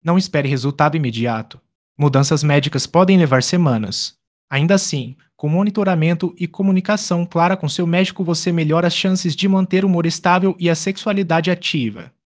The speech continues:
Marque consultas curtas e anote sintomas para mostrar no próximo encontro, isso acelera ajustes seguros. Ajuste de dose, o que discutir com seu médico, fale sobre sintomas específicos, perda de libido, dificuldade de excitação, lubrificação,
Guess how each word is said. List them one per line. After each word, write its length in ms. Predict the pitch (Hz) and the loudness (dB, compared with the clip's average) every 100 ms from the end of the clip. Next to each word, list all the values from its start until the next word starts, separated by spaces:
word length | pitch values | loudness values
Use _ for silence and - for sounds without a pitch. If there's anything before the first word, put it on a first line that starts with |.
| _ | _
Marque 300 | 151 180 185 | 0 0 0
consultas 580 | 185 208 185 151 143 160 | -4 -2 -2 -4 -4 -6
curtas 500 | - 180 170 175 170 | -2 -2 0 -2 -2
e 60 | 180 | 0
anote 400 | 185 160 160 170 | 2 2 0 -2
sintomas 540 | - 185 180 170 165 | 0 0 0 -2 -2
para 200 | - 180 | -2 0
mostrar 460 | 190 208 - 165 170 | 2 0 0 0 2
no 80 | 180 | 0
próximo 420 | 180 165 - 180 | 0 -2 0 0
encontro, 560 | 220 220 185 185 165 156 | 0 0 0 0 -4 -6
isso 240 | 147 - | -6 -2
acelera 320 | 170 190 175 190 | 0 2 2 2
ajustes 400 | 147 147 - 165 | 0 -2 -2 -4
seguros. 760 | 190 156 147 117 113 - - _ _ _ | -2 -2 -2 -2 -6 -12 -12 _ _ _
Ajuste 400 | 139 139 202 - | -2 2 2 0
de 120 | 165 | -2
dose, 440 | 135 131 120 117 131 | 0 2 0 -2 -10
o 100 | - | -8
que 140 | 190 196 | -2 0
discutir 480 | 185 - 220 - 190 | 0 -2 -2 0 0
com 160 | 208 | 0
seu 160 | 196 185 | 0 0
médico, 400 | 139 160 165 185 | 2 0 0 -6
fale 300 | - 170 175 | -2 0 0
sobre 320 | - 185 180 | 0 0 0
sintomas 420 | - 202 202 208 | 0 0 2 2
específicos, 920 | 190 - 185 - 160 147 - 120 - _ | 0 0 -4 -2 -4 -4 -8 -8 -10 _
perda 240 | - 190 185 | 0 2 2
de 100 | 165 | 2
libido, 560 | 156 123 127 120 147 - | 0 0 -2 -2 -6 -10
dificuldade 640 | - 151 185 202 170 170 160 | -4 -2 -2 -2 0 2 2
de 80 | |
excitação, 640 | 151 196 185 - 151 170 - - | -2 0 -2 0 0 0 -4 -2
lubrificação, 880 | 160 175 190 190 196 196 165 151 | 0 2 2 0 0 0 2 0